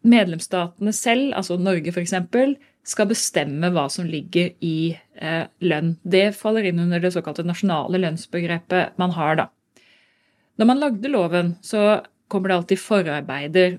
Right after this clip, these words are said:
der departementet, eh, sier noe om hvordan man mener at loven er å forstå. Så går dette gjennom Stortinget, som, og, og, og det blir en så slags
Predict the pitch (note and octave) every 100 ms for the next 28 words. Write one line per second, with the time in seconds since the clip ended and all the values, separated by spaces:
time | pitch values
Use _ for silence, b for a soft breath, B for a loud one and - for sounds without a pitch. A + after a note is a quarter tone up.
0 | - F3+ E3+ F3 F3 - F3 F3+ F#3 F3+
1 | D#3 D#3+ E3+ F3+ E3+ - - F3+ E3+ E3+
2 | F3+ G#3 B3 B3+ G#3 F#3+ G3 E3+ F3 E3
3 | D#3+ E3 F3 F3 F3+ E3 D#3 E3+ E3+ D3+
4 | E3+ E3 D#3+ - - B3+ D#4+ B B B
5 | - G3+ F#3+ F3+ F3 F3 D#3+ F3 - F3+
6 | - D3 D3+ E3+ - - E3+ F3 - F3
7 | E3+ F3+ - F3+ F#3 F3 E3+ F3 F3 F3
8 | E3 E3+ - -